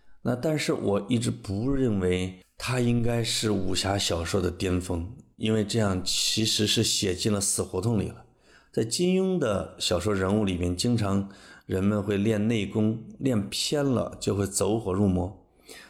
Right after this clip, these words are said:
那么你金庸不能够把《鹿鼎记》作为武侠小说的巅峰，你，因为它明显地走入了另外一重境界，它已经脱离了武侠小说，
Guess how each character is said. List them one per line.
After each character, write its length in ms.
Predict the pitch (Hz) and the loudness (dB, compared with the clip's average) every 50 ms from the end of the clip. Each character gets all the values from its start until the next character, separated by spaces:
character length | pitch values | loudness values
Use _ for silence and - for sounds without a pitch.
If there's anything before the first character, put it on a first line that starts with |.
| - _ | -20 _
那 100 | - 151 | -2 0
么 100 | 151 151 | 0 0
你 380 | 127 113 107 98 190 196 - - | 2 2 2 2 0 -2 -8 -8
金 400 | - - 151 156 151 151 151 151 | -4 -2 0 2 2 2 2 2
庸 160 | 156 151 156 | 2 2 0
不 280 | 151 156 - 151 139 120 | -2 -4 -2 0 2 4
能 240 | 107 98 101 104 110 | 4 4 2 2 2
够 200 | 123 113 101 95 | 2 2 0 0
把 580 | 95 - - 98 90 87 82 82 - - - - - | -4 -4 -4 -4 -2 -2 -4 -6 -8 -14 -12 -4 0
《鹿 140 | 156 147 131 | 0 0 0
鼎 400 | 117 - 113 95 87 87 85 85 | 0 0 0 0 0 0 -2 -4
记》 440 | - - 196 160 - - - - - - - - - - - _ | -2 0 0 0 -2 -4 -8 -16 -20 -20 -20 -20 -20 -20 -20 _
作 260 | _ - - 117 107 95 | _ -2 0 2 2 2
为 460 | 95 92 92 92 95 98 - - - _ | 2 2 2 0 0 -2 -4 -8 -14 _
武 200 | - 104 101 95 | -4 0 0 2
侠 260 | 87 - 95 92 95 | 2 2 0 0 0
小 240 | 104 - - 90 85 | 0 0 0 -2 -2
说 160 | 82 - 104 | -2 -2 0
的 80 | 95 98 92 - - - | 0 -2 -4 -6 -14 -6
巅 240 | - 113 110 107 104 | -2 0 2 2 0
峰， 220 | 98 104 101 98 98 - - - _ - - - - - - _ _ _ | 0 0 0 0 2 0 0 0 _ -12 -18 -18 -18 -20 -20 _ _ _
你， 520 | - - - 107 107 104 101 101 - - - _ | -10 -2 2 2 4 4 2 0 -4 -12 -6 _
因 140 | 131 131 | 2 2
为 60 | 135 123 120 | 2 0 -2
它 380 | - - 131 131 131 127 - - | -4 -4 -2 -2 -2 -4 -4 -2
明 340 | 120 107 104 107 127 165 175 | 0 2 4 4 4 2 2
显 380 | 170 - 123 101 90 90 - | 0 0 0 0 0 0 0
地 240 | - 101 98 98 98 98 - | 0 0 0 0 -2 -4 -6
走 280 | - - - 95 87 | -6 -2 0 0 2
入 160 | 90 101 110 | 2 2 2
了 120 | 107 104 101 | 2 2 2
另 180 | 110 123 117 | 2 2 2
外 100 | 110 101 | 2 2
一 140 | 101 101 104 | 2 0 -2
重 260 | 101 - 98 101 107 | -2 0 0 0 0
境 300 | 110 - - 170 113 90 | 0 -2 0 0 0 0
界， 240 | 85 - 98 90 - - - _ _ _ _ _ _ _ _ _ | 0 -4 -6 -6 -8 -10 -16 _ _ _ _ _ _ _ _ _
它 160 | - 127 117 | -4 -2 0
已 100 | 107 98 | 0 2
经 240 | 95 104 104 107 104 | 2 2 2 2 0
脱 340 | - - - - 170 170 165 | -4 -12 -4 0 2 2 4
离 220 | 151 120 101 95 | 4 2 2 2
了 280 | 98 101 98 90 - - - | 2 2 0 0 -2 -4 -6
武 200 | 95 92 90 87 | -4 -2 -2 -2
侠 160 | 87 92 95 | -2 -2 -2
小 220 | 101 - - - | -2 -2 -4 -6
说， 180 | - - - | -12 -14 -16